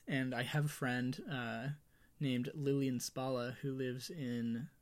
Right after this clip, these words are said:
uh, Burlington, goes to U V M, or graduating soon. Congrats, Lily. Um, and she said that it wasn't that far, and that, um,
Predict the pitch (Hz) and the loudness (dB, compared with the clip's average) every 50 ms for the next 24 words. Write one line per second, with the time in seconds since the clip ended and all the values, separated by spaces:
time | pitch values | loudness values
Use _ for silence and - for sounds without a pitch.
0 | _ _ _ _ - - 117 104 - - 151 151 135 139 143 139 135 127 - 117 | _ _ _ _ -10 -8 -8 -8 -8 -6 -2 2 4 4 4 4 2 0 -2 -4
1 | 113 117 123 147 - 127 120 - - 131 127 117 135 - 127 117 110 110 120 131 | -2 -4 -4 -4 -6 -6 -6 -4 -6 -4 -4 -4 -4 -6 -6 -4 -4 -4 -4 -4
2 | 143 - - - - - - - - - - - _ _ - - - - 151 - | -6 -8 -12 -20 -20 -20 -20 -20 -20 -20 -20 -20 _ _ -10 -8 -6 -6 -6 -4
3 | - - 135 175 226 - - - 85 95 143 - - - 156 226 - - 143 143 | 0 2 2 2 2 -2 -4 -4 -4 -6 -8 -6 -8 -8 -8 -8 -8 -8 -6 -4
4 | - 117 117 - - 131 120 123 135 147 156 156 147 - - - - - - - | -4 -4 -4 -4 -6 -4 -4 -2 0 0 0 0 -2 -6 -14 -20 -20 -20 -20 -20
5 | - - - - - - - - - 139 - - - 135 147 - - - _ _ | -20 -20 -20 -20 -20 -20 -18 -12 -10 -10 -10 -10 -10 -10 -10 -10 -10 -14 _ _
6 | - - - 151 135 120 117 113 110 110 113 117 - - _ _ _ _ _ _ | -16 -6 -2 0 2 2 2 2 0 0 -2 -2 -4 -6 _ _ _ _ _ _
7 | _ _ _ _ _ _ _ _ _ _ _ - - - - - 156 147 139 135 | _ _ _ _ _ _ _ _ _ _ _ -6 -4 -2 2 4 4 6 6 6
8 | 135 135 131 131 127 - - 151 139 131 131 131 131 135 147 139 - _ - 113 | 6 4 4 4 2 2 2 4 4 4 4 4 4 2 0 -4 -6 _ -6 0
9 | - 139 123 113 120 127 135 135 135 135 123 113 - - - 175 170 165 165 170 | 2 4 4 4 4 2 2 2 2 2 2 0 -2 0 2 4 4 4 6 4
10 | 170 170 156 156 139 131 120 127 127 139 131 123 120 117 117 120 - - 156 131 | 4 2 2 0 -2 -2 -2 -4 -4 -2 -2 -2 -2 -2 -4 -6 -10 -8 -6 -6
11 | 123 123 123 123 143 147 151 147 151 | -6 -6 -8 -8 -6 -2 -2 0 0